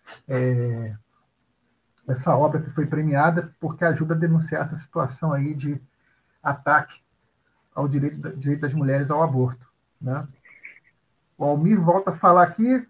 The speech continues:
curta-metragem brasileiro não só sobrevive, como se exibe,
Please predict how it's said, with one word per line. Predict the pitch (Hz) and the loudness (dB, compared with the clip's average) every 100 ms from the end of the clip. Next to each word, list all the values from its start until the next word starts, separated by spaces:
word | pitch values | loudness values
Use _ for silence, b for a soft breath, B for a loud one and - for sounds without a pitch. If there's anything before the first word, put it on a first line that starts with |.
| _ | _
curta-metragem | 214 214 214 196 190 185 180 | -2 0 2 2 2 2 2
brasileiro | 190 180 190 214 | 2 2 0 0
não | 214 220 | 0 -2
só | 202 190 | 0 -2
sobrevive, | 202 208 185 208 220 | -2 2 2 0 -4
como | 240 226 | -4 -6
se | - | -2
exibe, | 254 160 180 185 123 - | 0 0 0 0 -2 -6